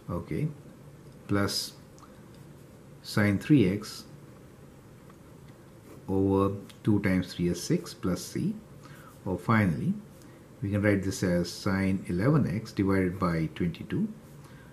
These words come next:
plus sine three x divided by six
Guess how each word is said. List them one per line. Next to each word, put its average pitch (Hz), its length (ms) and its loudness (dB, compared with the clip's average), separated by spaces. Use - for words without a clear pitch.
plus 87 220 0
sine 90 440 2
three 139 280 4
x - 380 -6
divided 98 400 4
by 87 80 4
six - 600 -4